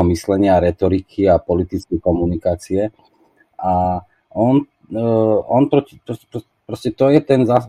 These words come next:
to je ten, e, k-, kľúčový a fundamentálny filozofický konflikt, e, ktorý vlastne trvá dodnes.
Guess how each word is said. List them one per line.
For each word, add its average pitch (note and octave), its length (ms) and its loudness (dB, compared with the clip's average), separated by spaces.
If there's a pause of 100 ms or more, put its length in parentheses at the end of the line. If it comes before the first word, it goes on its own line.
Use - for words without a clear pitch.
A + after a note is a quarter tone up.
to - 80 0
je C#3 80 2
ten, C3+ 160 -2
e, A#2 320 0
k-, A2 400 -2
kľúčový B2 480 2
a G#2 80 2
fundamentálny A2+ 640 2
filozofický G#2 640 0
konflikt, F#2+ 560 -2
e, D#2+ 80 -18 (1300)
ktorý A2 500 2
vlastne G#2 320 -2
trvá G#2+ 240 2
dodnes. G#2 480 0